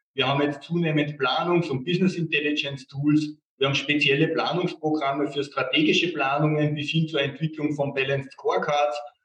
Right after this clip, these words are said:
äh, und neuerdings dann auch eben, äh, Softwarebots, die uns erlauben, repetitive Arbeiten, äh, noch besser zu automatisieren. Wir arbeiten mit Predictive Analytic Tools, um auch unsere Prognoserechnungen, äh,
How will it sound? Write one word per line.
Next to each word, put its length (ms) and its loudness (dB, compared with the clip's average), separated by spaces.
äh, 300 0
und 140 6
neuerdings 600 2
dann 160 0
auch 220 0
eben, 480 -2
äh, 240 -2
Softwarebots, 960 0
die 300 4
uns 280 2
erlauben, 480 -2
repetitive 840 0
Arbeiten, 760 -2
äh, 60 -4
noch 260 2
besser 360 -2
zu 120 -6
automatisieren. 1200 -2
Wir 240 2
arbeiten 500 2
mit 260 4
Predictive 580 0
Analytic 640 0
Tools, 440 0
um 200 -6
auch 180 2
unsere 400 -2
Prognoserechnungen, 1120 0
äh, 280 -6